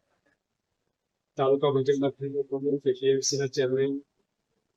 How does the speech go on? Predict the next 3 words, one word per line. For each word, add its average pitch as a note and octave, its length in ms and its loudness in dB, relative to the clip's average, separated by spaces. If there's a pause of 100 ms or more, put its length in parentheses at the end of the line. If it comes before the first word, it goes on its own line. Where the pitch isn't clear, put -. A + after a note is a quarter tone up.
(1700)
श्री - 260 0
सूरज C3 400 0
निरंजन, C#3 340 2